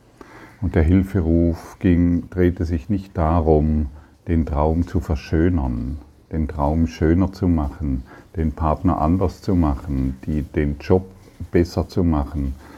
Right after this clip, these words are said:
oder irgendetwas, sondern der Hilferuf war, und vielleicht weißt du es nicht,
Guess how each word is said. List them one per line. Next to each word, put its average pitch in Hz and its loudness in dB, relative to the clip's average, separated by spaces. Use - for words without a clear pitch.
oder 80 0
irgendetwas, 82 0
sondern 80 -2
der 78 0
Hilferuf 78 0
war, 71 -2
und 92 -4
vielleicht 85 4
weißt 98 0
du 71 0
es 69 -2
nicht, 87 -4